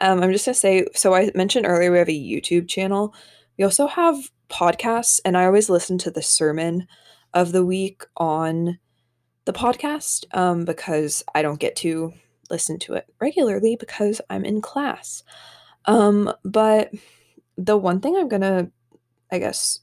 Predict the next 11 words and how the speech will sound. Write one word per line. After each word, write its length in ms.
shout 580
out 460
is 420
my 260
personal 400
favorite 380
sermon 580
that 100
we've 140
ever 260
done. 400